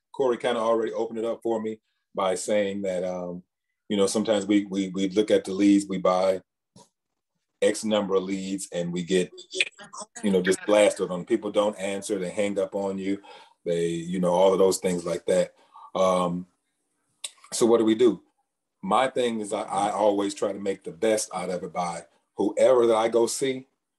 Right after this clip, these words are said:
If, if I get, if I buy twenty, um, leads and I get one appointment out of that, when I go see that person, I'm asking them for referrals.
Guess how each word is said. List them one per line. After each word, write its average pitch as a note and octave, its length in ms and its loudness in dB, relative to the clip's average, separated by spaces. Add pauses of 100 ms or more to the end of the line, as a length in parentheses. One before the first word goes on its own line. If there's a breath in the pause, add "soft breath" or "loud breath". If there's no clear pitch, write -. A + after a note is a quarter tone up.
(440)
If, - 180 -12
if F#2+ 160 2
I A2 180 4
get, A2 260 4
if A2 120 -2
I G#2+ 140 4
buy G2+ 340 0 (140)
twenty, B2 500 -2 (360)
um, G2 180 -4
leads A2+ 300 2
and G#2 80 -2
I G#2+ 100 2
get G2+ 260 -2 (540)
one A#2 260 0
appointment A2+ 400 0
out G#2+ 160 -2
of G#2 80 -2
that, G#2 300 -2
when F#2 140 -8
I A2 100 -4
go A2 140 0
see A2+ 160 -4
that G#2+ 200 -2
person, G#2+ 320 -2 (100)
I'm G2 200 -8
asking F#2 300 -4
them F2+ 100 -4
for E2+ 160 -2
referrals. - 640 -4